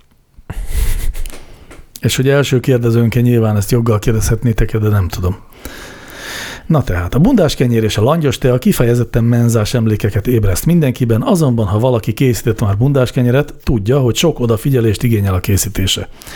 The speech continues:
Kenyeret mártogatni, olajban legalább egyszer megforgatni, felesleges olajat leítatni, tojást verni, stb.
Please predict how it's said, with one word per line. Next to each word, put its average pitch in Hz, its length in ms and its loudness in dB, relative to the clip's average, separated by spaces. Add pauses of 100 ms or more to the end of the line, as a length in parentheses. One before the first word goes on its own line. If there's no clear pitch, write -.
(400)
Kenyeret 143 420 0
mártogatni, 135 560 0
olajban 110 380 2
legalább 98 340 2
egyszer 92 240 -2
megforgatni, 143 580 2
felesleges 101 600 -2
olajat 98 300 0
leítatni, 151 480 0
tojást 101 360 -2
verni, 110 240 2
stb. 95 440 -2